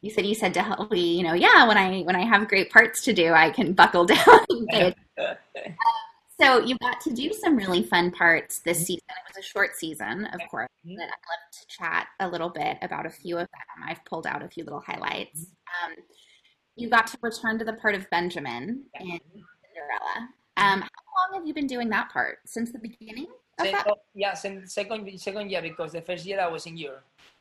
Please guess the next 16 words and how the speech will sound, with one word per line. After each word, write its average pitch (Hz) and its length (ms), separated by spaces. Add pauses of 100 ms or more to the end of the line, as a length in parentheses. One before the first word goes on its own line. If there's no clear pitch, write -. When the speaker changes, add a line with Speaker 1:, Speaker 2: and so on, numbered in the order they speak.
(280)
Speaker 2:
So - 140
Speaker 1:
Okay. 170 180 (260)
Speaker 2:
I, 160 120
I, 156 40
I 156 40
couldn't 165 300
do 156 120
it. 180 200 (400)
But 160 360
yeah, 180 80
second 175 340
year, 190 100
yeah, 180 220 (100)
I 160 120
did 180 180
it. 208 480